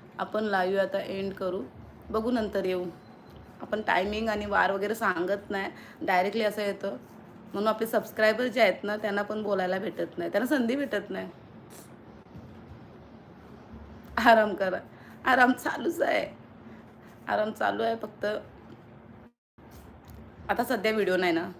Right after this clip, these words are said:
त्याच्यामुळे सबस्क्रायबर वाट बघत असतात. तुम्ही पण वाट बघत असाल ना व्हिडिओची, त्यासाठीच लाईव्ह आली.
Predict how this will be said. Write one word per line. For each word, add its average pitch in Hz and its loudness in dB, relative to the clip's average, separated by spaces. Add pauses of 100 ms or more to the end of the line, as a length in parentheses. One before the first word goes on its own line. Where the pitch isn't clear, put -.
त्याच्यामुळे 180 -2
सबस्क्रायबर 190 0
वाट 180 6
बघत 180 0
असतात. - -2
तुम्ही 269 8
पण 339 8
वाट 320 6
बघत 233 2
असाल 233 4
ना 202 2
व्हिडिओची, 185 0 (380)
त्यासाठीच 226 4
लाईव्ह 190 6
आली. - -2